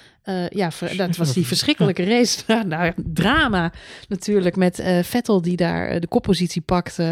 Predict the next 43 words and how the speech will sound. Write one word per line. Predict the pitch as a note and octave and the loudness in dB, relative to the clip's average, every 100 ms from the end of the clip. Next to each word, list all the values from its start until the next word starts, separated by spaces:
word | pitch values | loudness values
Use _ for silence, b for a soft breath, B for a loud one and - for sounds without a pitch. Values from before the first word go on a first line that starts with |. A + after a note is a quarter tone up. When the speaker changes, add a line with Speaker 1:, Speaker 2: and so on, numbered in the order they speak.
| E3 E3 | -2 -2
Speaker 1:
Eh, | - E3+ E3 | -2 -2 2
wat | F3+ | 0
eigenlijk | F#3 A#3 B3 G3 | 2 -2 0 2
beloofd | F3+ G#3 B3 - | 4 6 4 2
was | F#3+ - | 0 0
aan | F3+ | -4
Charles | - G3 F3+ | -2 -2 -2
Leclerc. | - G#3+ A#3 F#3+ | 0 0 2 2
En | F3 | 0
Charles | - G3 F#3 | 0 2 2
Speaker 2:
Exact. | G#3+ B3 | 0 -2
Speaker 1:
Leclerc | G#3+ F#3+ | -2 -2
die | - | -2
uiteindelijk | E3+ F#3 G#3 - | -2 -2 -4 -2
toch | A#3+ | -4
die | G3+ | -2
race | G3 G3+ - | -2 -2 2
wint | G#3+ A3+ F#3+ | 2 2 -2
en | |
daar | F#3 G#3+ | -6 -2
de | G#3 | -4
tifosi | - G3 A3 B3+ A3 G#3+ | -2 -2 0 2 0 -2
in | G3+ | -4
de | |
armen | - A#3 A3 | -4 -4 -2
sluit. | G3 G#3 G3 | 0 0 -2
En | - - | -4 -6
oh, | B3+ C#4+ | -8 -6
oh, | A3+ - | -6 -6
oh, | G3+ | -8
oh, | - - G#3+ | -8 -8 -6
oh. | |
Speaker 2:
Ja, | F3+ | -6
dat | - - - - - - - - | -6 -20 -20 -20 -20 -20 -16 0
Speaker 1:
Begin | C3 C#4 | 2 4
Speaker 2:
was | B3+ | 4
Speaker 1:
van | A3 | 4
het | - | 4
einde. | A#3+ A3 F#3 | 4 4 2
Speaker 2:
Begin | C#3 E3 | 4 2
van | B2+ | 2
het | C3+ | 4
einde, | F3 | 4